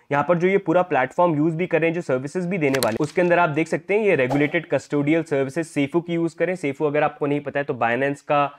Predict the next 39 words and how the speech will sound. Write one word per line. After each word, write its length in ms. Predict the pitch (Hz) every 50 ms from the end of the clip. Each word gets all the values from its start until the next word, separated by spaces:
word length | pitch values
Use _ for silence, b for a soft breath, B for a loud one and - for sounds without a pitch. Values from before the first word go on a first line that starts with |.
| B B B B B -
आ, 240 | 120 120 120 120 120
ये 260 | 123 123 135 135 135
कस्टोडियल 540 | 135 - 131 - - 139 131 131 135 139 139
सर्विस 400 | 139 - 127 127 123 139 135 - 143
थी 60 | 151
जो 100 | 156 151
बाद 200 | 127 123 120 120
में 80 | 131
इन्होंने 240 | 127 127 127 127 127
अलग 200 | 120 117 120 120
से 160 | - - 131 131
एक 100 | 123 -
सेपरेट 360 | - 117 113 - 131 120 -
एंटिटी 380 | - 127 117 113 120 113 - 127
यहाँ 180 | 131 123 120
पर 120 | 117 135 120
बना 260 | 110 110 107 110 123
दी 160 | 135 143 131
है, 100 | 131 180 b b b b -
and 120 | 123 120 120
साथ 240 | 139 131 123 -
में 120 | 147 143 139
Mainnet 440 | 127 131 131 135 139 139 135 127 127
Digital 360 | 120 123 120 - 135 131 127
and 120 | 127 120 -
Fireblocks 540 | 120 117 120 123 123 123 120 113 110 -
है। 40 | 135
तो 120 | - 202 180
इसी 200 | 165 165 226 214
को 120 | 233 233
लेके 340 | 226 185 180 180 - 226 311 b b b b b b -
अगर 220 | 143 143 147 160
आपको 320 | 160 147 147 - - 170 151
Bitcoin 480 | 139 139 131 - - - 151 147 147 143
को 100 | 151 147
लेके 260 | 143 143 143 151 147
स्टेक 360 | 147 - - 147 147 143 143 -
करना 240 | 139 135 135 139
है 260 | 143 139 139 139 139